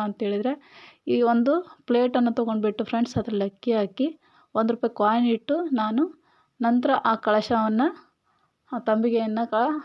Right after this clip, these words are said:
ಆ ತಂಬಿಗೆ ತುಂಬ ನೀರು ಹಾಕಿ ಆ ಕಳಶವನ್ನು ಸ್ಥಾಪನೆ ಮಾಡ್ತೀನಿ ಫ್ರೆಂಡ್ಸ್. ಅದಾದ ನಂತರ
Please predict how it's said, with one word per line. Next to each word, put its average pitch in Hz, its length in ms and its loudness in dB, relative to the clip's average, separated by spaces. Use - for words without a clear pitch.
ಆ 233 140 -2
ತಂಬಿಗೆ 220 340 2
ತುಂಬ 226 240 0
ನೀರು 220 240 -2
ಹಾಕಿ 233 400 -6
ಆ 254 120 0
ಕಳಶವನ್ನು 208 680 -2
ಸ್ಥಾಪನೆ 208 400 -4
ಮಾಡ್ತೀನಿ 190 380 -8
ಫ್ರೆಂಡ್ಸ್. 262 280 -2
ಅದಾದ 233 320 2
ನಂತರ 247 240 0